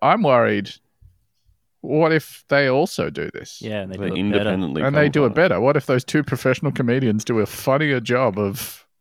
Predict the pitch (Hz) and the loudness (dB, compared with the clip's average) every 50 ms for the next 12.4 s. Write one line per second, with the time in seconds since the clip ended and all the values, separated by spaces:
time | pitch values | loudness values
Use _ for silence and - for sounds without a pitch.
0 | _ _ _ _ _ - 117 120 123 117 117 110 113 110 - - - 120 113 117 | _ _ _ _ _ -2 0 0 0 0 -2 -2 -2 -4 -4 -2 -2 0 0 0
1 | 110 107 104 110 123 143 - - 240 - - 156 220 202 175 143 123 - 131 120 | 0 0 0 0 0 0 0 0 0 -2 -2 0 0 0 0 0 -2 0 0 0
2 | 107 - - _ - - - 160 147 143 131 127 127 120 117 104 - _ _ _ | 0 0 -4 _ -14 -6 -2 0 0 2 2 2 2 0 0 -2 -6 _ _ _
3 | _ _ _ _ _ _ _ _ _ _ - - - 190 220 220 - 185 220 262 | _ _ _ _ _ _ _ _ _ _ -8 -4 -2 0 0 0 2 2 2 2
4 | 254 214 285 269 240 214 165 - - - 180 185 190 180 175 - - 156 120 107 | 2 0 0 2 2 2 0 0 0 0 2 2 2 2 0 0 -2 -4 -4 -4
5 | - - - - 131 156 156 127 107 101 98 - 101 95 - 104 98 - - 107 | -6 -10 -4 0 0 2 2 2 2 0 0 -2 -6 -6 -6 -8 -8 -4 -4 -2
6 | 98 95 95 - - - - 127 120 117 107 101 - - - - 98 90 - - | -2 -2 -4 -6 -8 -4 -2 -2 0 0 0 -2 -4 -6 -8 -8 -10 -10 -10 -12
7 | - - - _ _ _ - 110 107 107 - - 95 87 - - - - _ _ | -16 -18 -20 _ _ _ -6 -6 -6 -6 -6 -8 -8 -8 -10 -10 -12 -16 _ _
8 | _ _ _ _ _ - _ - - - - - - - - - - - 185 147 | _ _ _ _ _ -20 _ -20 -20 -8 -6 -4 -2 -2 -4 -2 0 2 2 2
9 | 113 - - - - 247 226 - - - _ - - - - - 190 170 165 151 | 2 2 2 2 2 2 2 -2 -6 -14 _ -8 -6 -4 -2 0 2 2 2 2
10 | 156 147 - 139 123 - - - - - 165 147 151 151 147 131 127 - - 143 | 0 0 2 0 0 0 -2 -6 -2 0 2 2 4 4 2 0 0 0 -2 0
11 | 143 143 135 123 - - 127 127 127 - 131 120 113 - - 120 123 131 151 - | 0 2 0 0 0 0 0 -2 0 0 0 0 0 0 -2 0 0 0 0 0
12 | - - 110 107 98 85 78 - | 0 -2 -2 0 -2 -4 -4 -8